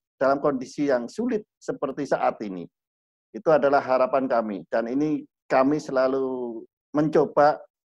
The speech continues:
kira-kira apa yang bisa kita kembangkan, maka urun rembuk dan saran dari Bapak Ibu semuanya, baik dari Astra maupun industri-industri lain, kami sangat berharap sehingga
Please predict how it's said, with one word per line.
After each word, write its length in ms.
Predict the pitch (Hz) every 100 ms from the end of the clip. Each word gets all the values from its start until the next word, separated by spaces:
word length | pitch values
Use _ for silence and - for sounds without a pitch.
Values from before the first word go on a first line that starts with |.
| -
kira-kira 560 | 143 131 147 139 131
apa 260 | 127 - 135
yang 140 | 123
bisa 240 | - 113 127
kita 320 | - - 117
kembangkan, 480 | 117 104 95 143 165
maka 480 | 113 107 151 165 165 _ _ _ _ _
urun 320 | - 160 175
rembuk 400 | 151 151 151 165 -
dan 160 | 131 123
saran 400 | - 143 147 139
dari 560 | 139 117 131 131 127
Bapak 400 | - 117 - 110 123
Ibu 160 | 131 -
semuanya, 640 | 127 131 113 107 147 156 156
baik 240 | 123 123
dari 240 | 120 107 113
Astra 480 | 98 107 - 147 147
maupun 480 | 131 120 131 127
industri-industri 800 | 127 117 110 - 123 113 104 123
lain, 400 | 110 107 156 214 294 - _ _ _ _ _
kami 320 | 123 131 143
sangat 400 | 143 135 135 117 -
berharap 580 | 131 117 143 156 127 - _
sehingga 640 | - 120 117 135 131 127